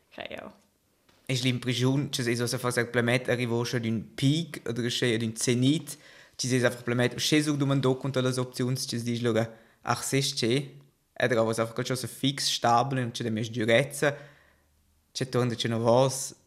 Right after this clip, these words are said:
Speaker 2: in la monogamia, non c'è se, quis deia, quis nu deia,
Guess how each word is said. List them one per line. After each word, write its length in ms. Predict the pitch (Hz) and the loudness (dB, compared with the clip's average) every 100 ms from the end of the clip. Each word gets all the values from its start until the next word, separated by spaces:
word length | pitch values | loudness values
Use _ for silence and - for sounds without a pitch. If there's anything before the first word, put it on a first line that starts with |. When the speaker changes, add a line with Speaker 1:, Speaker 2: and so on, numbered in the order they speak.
| _ _ _ _ _ _ _ _ _ _ | _ _ _ _ _ _ _ _ _ _
Speaker 2:
in 540 | 123 113 110 107 92 - _ _ | -6 -2 -2 -4 -10 -16 _ _
la 100 | - | -8
monogamia, 1000 | 110 113 110 98 123 175 175 170 - - _ | -4 -2 -2 0 2 6 8 6 0 -14 _
non 140 | - | -12
c'è 140 | - 127 | -8 -6
se, 380 | - 131 135 135 | 4 6 6 4
quis 220 | 120 113 | -6 -2
deia, 420 | 120 131 139 131 | 4 4 4 2
quis 240 | 139 - - | -2 -8 -6
nu 140 | 127 | -4
deia, 400 | 120 107 104 110 | 0 0 0 -4